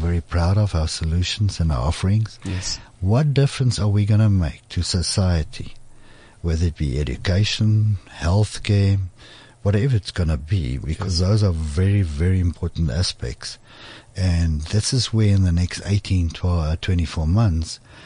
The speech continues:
Speaker 1: we'll be bringing that R and D type of solutions, okay, and be implementing it. So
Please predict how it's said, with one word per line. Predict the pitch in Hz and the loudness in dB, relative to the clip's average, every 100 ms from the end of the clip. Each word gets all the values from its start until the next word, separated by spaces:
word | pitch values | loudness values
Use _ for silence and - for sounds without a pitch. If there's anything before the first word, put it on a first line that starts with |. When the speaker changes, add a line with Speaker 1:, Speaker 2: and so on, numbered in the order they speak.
| - - | -20 -6
Speaker 1:
we'll | 113 104 | 0 2
be | 95 104 | 4 2
bringing | 82 104 123 139 127 123 | 4 6 8 10 10 8
that | 107 95 | 8 4
R | 110 110 | 4 6
and | 107 104 | 6 6
D | 92 107 92 98 _ - - - - - - - - - | 4 0 2 0 _ -20 -20 -18 -20 -20 -20 -20 -20 -6
type | - 117 - | 0 0 0
of | 92 | -4
solutions, | - 98 104 123 - 60 58 - - - - - - - | 0 2 4 4 2 -4 -10 -12 -16 -18 -18 -20 -12 -8
okay, | 85 98 98 - | -4 0 0 2
and | 101 95 | 2 2
be | 90 | 2
implementing | 90 - 90 87 80 76 69 | 0 0 0 2 0 -2 -4
it. | 62 | -4
So | - 101 98 | -2 2 2